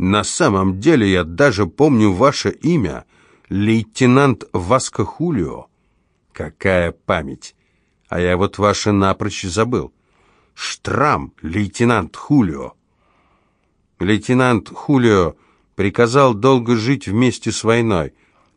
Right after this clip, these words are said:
Меня зовут Джим. Я рад, мой добрый Штрам. Я действительно был вашим пилотом и, как ни прискорбно, диверсантом.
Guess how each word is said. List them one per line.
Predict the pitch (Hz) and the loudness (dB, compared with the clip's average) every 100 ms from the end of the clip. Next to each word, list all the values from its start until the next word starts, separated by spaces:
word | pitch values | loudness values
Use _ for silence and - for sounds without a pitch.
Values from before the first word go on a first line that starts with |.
| - | -4
Меня | 90 104 110 | 0 4 4
зовут | 101 113 110 82 | 4 2 2 -2
Джим. | 98 98 110 67 - _ _ _ _ _ | -6 0 0 -2 -10 _ _ _ _ _
Я | - 87 95 92 85 - | -8 -2 0 2 -2 -6
рад, | 87 113 110 - - | -2 0 0 -4 -8
мой | 98 92 82 | -2 -2 -2
добрый | 76 101 87 87 | 0 0 0 -4
Штрам. | - - 90 80 65 _ _ _ _ _ _ | -8 -4 -4 -4 -8 _ _ _ _ _ _
Я | 90 92 | -6 -4
действительно | 90 90 120 110 101 101 | -6 -6 -6 -2 0 2
был | 87 101 101 | 2 0 2
вашим | 95 95 - 85 | 2 0 -2 -4
пилотом | 95 101 95 - 71 _ _ _ _ - | -2 0 0 -2 -16 _ _ _ _ -8
и, | 92 98 | -6 -2
как | - 117 - | 0 0 0
ни | 110 | -2
прискорбно, | 110 107 - 131 110 110 | 0 -2 0 0 2 0
диверсантом. | 101 107 113 - 120 82 67 64 | 0 -2 -2 -2 -2 -2 -6 -16